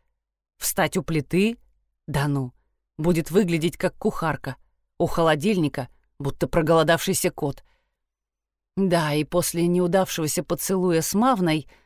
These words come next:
Это же был именно он, да? Холодильники вызывали смутные волнующие ассоциации.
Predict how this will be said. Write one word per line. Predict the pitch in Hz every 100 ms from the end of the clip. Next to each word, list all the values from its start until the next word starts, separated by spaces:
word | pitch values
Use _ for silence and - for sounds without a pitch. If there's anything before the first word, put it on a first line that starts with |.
| _ _ _ _ _ -
Это | 208 170
же | 147 165
был | 151
именно | - 147 135 135 -
он, | 156 233 214 135
да? | 160 254 - _ _ _ _ _
Холодильники | - 330 285 220 277 247 220 214
вызывали | 190 180 196 226 208
смутные | - 233 330 - 240 208
волнующие | 185 175 190 208 175 - 190
ассоциации. | 165 - 151 160 131 123 - 131 120